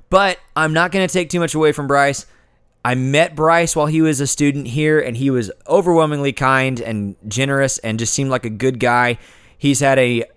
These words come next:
good N F L career to this point, playing in the league for three or four years now. I wish Bryce Petty nothing but the best. He comes in at number four, and that is not a slight against him, 'cause here's who I have at number three,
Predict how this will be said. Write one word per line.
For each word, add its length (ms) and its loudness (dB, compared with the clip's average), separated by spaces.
good 220 2
N 100 2
F 140 -2
L 140 4
career 260 0
to 80 0
this 160 -2
point, 300 -2
playing 240 0
in 80 -2
the 80 -2
league 260 0
for 160 -4
three 180 0
or 60 0
four 220 0
years 280 0
now. 320 -2
I 140 2
wish 180 2
Bryce 240 0
Petty 240 0
nothing 300 0
but 140 -2
the 100 -2
best. 260 -2
He 80 -6
comes 300 0
in 80 0
at 80 -6
number 200 -2
four, 400 2
and 140 -4
that 140 -2
is 80 -4
not 220 -2
a 40 0
slight 300 0
against 340 -4
him, 260 -6
'cause 180 -2
here's 240 0
who 100 4
I 100 4
have 220 2
at 80 -6
number 320 -2
three, 640 -2